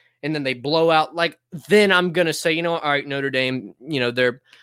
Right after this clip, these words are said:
they're right where they need to be. But until I see that, until I see them see some type of adversity,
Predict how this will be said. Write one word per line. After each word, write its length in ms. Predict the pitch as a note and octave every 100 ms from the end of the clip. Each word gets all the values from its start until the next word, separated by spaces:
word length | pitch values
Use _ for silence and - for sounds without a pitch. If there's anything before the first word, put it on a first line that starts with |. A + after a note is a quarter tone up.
| _ _
they're 120 | - B2+
right 220 | D3+ D3+
where 120 | D#3
they 100 | D3
need 160 | D3 D3
to 80 |
be. 180 | B2+ G#2+
But 180 | A2 E3
until 320 | F3+ - B3
I 100 | C#4
see 280 | A#3 - B3+
that, 380 | G3 F#3+ B3+ A#3+ G#3+
until 320 | A3+ C4+ D#4
I 100 | D#4+
see 240 | - C#4
them 160 | C4 G3+
see 220 | - A#3
some 300 | - B3+ C4+
type 220 | B3+ A#3+
of 120 | G#3
adversity, 800 | F3+ C3+ D#3+ F#3+ G3+ C#4 C#4 C4+